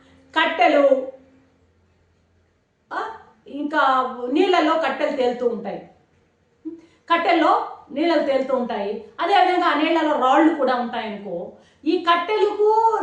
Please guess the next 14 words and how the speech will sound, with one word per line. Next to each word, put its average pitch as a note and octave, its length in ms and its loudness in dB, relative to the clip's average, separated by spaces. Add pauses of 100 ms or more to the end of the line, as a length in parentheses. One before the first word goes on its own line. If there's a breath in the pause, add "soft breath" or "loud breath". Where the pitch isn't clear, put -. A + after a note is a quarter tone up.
నీటికి G4 920 0
రాళ్లకు F4 640 0
పరస్పరం, C#4+ 640 -2
ఇప్పుడు C#4+ 380 -6
ఆ C4+ 460 -2
కట్టెలు F#4 260 -4
పోయి E4 300 -2
ఆ C4 160 0
మో-, C4+ 480 -2 (340 loud breath)
తేలుతూ E4+ 300 2
ఉన్న E4+ 180 0
కట్టెలు D4+ 320 -4
పోయి D4 160 4
ఆ C4 120 2